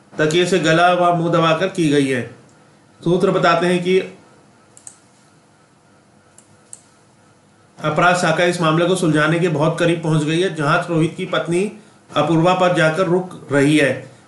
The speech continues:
उनका दावा है कि इस मामले का जल्द खुलासा कर आरोपी को गिरफ्तार कर लिया जाएगा। एक वरिष्ठ अधिकारी ने बताया कि रोहित की फोरेंसिक रिपोर्ट आ गई है। इसमें खुलासा हुआ है कि रोहित के नाखून और पैर के तलवे नीले हो गए थे। ऐसा खून में ऑक्सीजन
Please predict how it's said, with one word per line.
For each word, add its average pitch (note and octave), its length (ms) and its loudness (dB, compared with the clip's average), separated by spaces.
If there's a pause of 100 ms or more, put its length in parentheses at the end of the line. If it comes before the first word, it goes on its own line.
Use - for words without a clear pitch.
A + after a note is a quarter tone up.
(140)
उनका D#3 240 0
दावा E3 320 2
है F3 100 2
कि F#3 140 -2
इस E3+ 320 -4
मामले D#3+ 340 2
का F#3 160 2
जल्द E3+ 300 0
खुलासा D#3+ 380 0
कर F3+ 180 0
आरोपी D#3+ 440 0
को F3+ 160 -2
गिरफ्तार E3+ 440 0
कर F3 80 -4
लिया E3+ 220 0
जाएगा। D#3 500 0
एक F3+ 260 0
वरिष्ठ E3+ 300 -2
अधिकारी D#3 460 -2
ने F3+ 100 -6
बताया E3 380 0
कि F#3 360 -8 (440)
रोहित E3+ 280 2
की G3 100 0
फोरेंसिक E3+ 480 2
रिपोर्ट F3 340 0
आ D#3+ 200 2
गई E3+ 160 0
है। F#3+ 80 2
इसमें F#3+ 240 -2
खुलासा E3+ 320 2
हुआ E3+ 180 2
है E3 80 -2
कि F#3 160 -4
रोहित F3+ 320 0
के F#3 80 0
नाखून E3+ 440 -2
और F#3+ 320 -2 (400)
पैर E3 260 2
के F#3+ 100 0
तलवे F3+ 380 2
नीले F3 320 0
हो E3+ 200 2
गए D#3+ 160 0
थे। F3+ 180 0
ऐसा D#3 480 0
खून F3 360 -2
में F#3 140 -2
ऑक्सीजन E3 640 -2